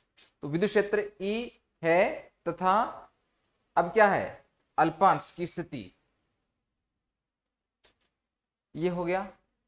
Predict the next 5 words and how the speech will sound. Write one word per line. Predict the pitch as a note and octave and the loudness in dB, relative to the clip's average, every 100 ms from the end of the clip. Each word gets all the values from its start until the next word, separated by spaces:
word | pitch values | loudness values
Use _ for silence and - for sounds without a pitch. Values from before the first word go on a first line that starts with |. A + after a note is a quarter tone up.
| _ _ _ _ _ _ _ _ _ _ | _ _ _ _ _ _ _ _ _ _
विद्युत | C#3 E3 | -8 -6
क्षेत्र | F#3+ - E3+ | -6 -6 -6
ई। | G#3 - _ _ _ _ _ - | -6 -10 _ _ _ _ _ 4
तो | E3+ A3 - - _ _ _ _ _ _ _ _ _ _ _ _ _ _ _ _ _ _ _ _ _ _ _ _ - | 4 4 0 -14 _ _ _ _ _ _ _ _ _ _ _ _ _ _ _ _ _ _ _ _ _ _ _ _ -8
अल्पांश | C3+ C#3 C#3 D3+ D#3 F3+ | -6 -6 -2 0 0 -6